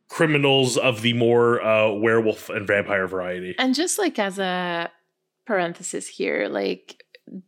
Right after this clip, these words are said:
Speaker 2: Jody is a cop, and so that's, for me, deeply problematic. And so, like, when we're talking about, like, the law and keeping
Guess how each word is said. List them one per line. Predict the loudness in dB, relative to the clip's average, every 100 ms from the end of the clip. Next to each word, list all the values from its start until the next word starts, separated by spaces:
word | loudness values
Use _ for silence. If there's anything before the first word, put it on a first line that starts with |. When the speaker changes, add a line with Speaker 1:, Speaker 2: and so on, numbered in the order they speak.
| _
Speaker 2:
Jody | 0 4 4
is | 2 0 0
a |
cop, | -4 -2 0 0 -4 -4
and | -2
so | -2
that's, | 0 0 -2 -6 -8 -10
for | -4 0 2
me, | 2 2
deeply | 0 -4 -2 0 0 -2 -8 _ _ _
problematic. | -4 -2 0 0 0 -2 -6 -14 _ _ _ -4
And | -2 -2
so, | 0 2 2
like, | 0
when | -2
we're | 0 -2
talking | -2 -4 -4
about, | -2 0 -2
like, | -2 -6
the | -4
law | 0 2 2 2 0
and | -2 -6 -8
keeping | -8 -4 -2 -4 -8 -12